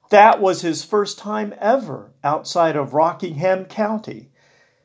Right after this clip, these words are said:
What an amazing journey it must have been for him.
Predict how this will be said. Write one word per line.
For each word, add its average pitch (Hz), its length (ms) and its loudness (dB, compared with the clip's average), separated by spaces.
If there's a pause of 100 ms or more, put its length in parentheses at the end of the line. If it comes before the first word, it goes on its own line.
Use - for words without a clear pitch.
(280)
What 359 220 6
an 214 120 4
amazing 160 600 -2
journey 330 400 0
it - 140 -4
must 175 280 0
have 151 160 -6
been 165 200 -2
for 151 120 -6
him. 143 260 -2